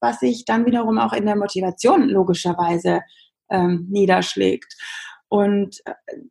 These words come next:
ja, also diese, diese, diese zehnte Klasse war einfach so anstrengend. Da waren, da war ein Schüler, der hat eine Sechstklässlerin mit hundertzwanzig WhatsApp am Tag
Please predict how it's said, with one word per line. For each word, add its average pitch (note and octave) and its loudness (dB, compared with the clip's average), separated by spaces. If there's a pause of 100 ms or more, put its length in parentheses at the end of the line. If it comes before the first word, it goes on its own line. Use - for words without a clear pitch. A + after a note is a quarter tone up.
(140)
ja, G3+ 4
also G#3 4
diese, G#3 -2
diese, G3+ 0 (520)
diese A3+ -2
zehnte A#3 2
Klasse G#3+ 2
war G3 2
einfach G3 -4
so G#3 0
anstrengend. G3 -4
Da G3+ 0
waren, A#3 2 (320)
da G3 -8
war G#3 2
ein G#3+ 2
Schüler, B3 4
der A#3 0
hat A#3 0
eine A3+ -2
Sechstklässlerin A3 0
mit G#3+ 0
hundertzwanzig A3 2
WhatsApp G3+ 0
am G3+ 4
Tag E3+ 0